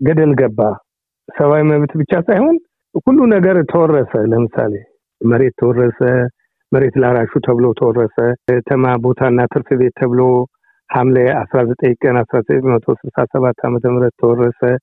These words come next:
እነዚህ አዋጆች በሚታወጁበት ጊዜ በጥናት መስርቶ አይደለም፣ በግብታዊነት የተሰሩ ናቸው። እነዛ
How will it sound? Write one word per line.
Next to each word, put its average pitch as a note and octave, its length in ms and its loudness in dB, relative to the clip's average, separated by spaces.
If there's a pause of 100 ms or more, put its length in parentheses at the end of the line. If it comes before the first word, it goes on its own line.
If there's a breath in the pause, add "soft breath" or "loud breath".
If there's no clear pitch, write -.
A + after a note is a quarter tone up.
(240)
እነዚህ G#3 500 4 (600)
አዋጆች D3+ 560 0
በሚታወጁበት D3+ 1400 2
ጊዜ G3 220 4 (760)
በጥናት F#3+ 640 0 (400)
መስርቶ C#3+ 440 0 (100)
አይደለም፣ B2 500 -2 (800)
በግብታዊነት D3 800 0
የተሰሩ - 500 -4
ናቸው። G#2+ 320 -6 (240)
እነዛ G#3+ 340 4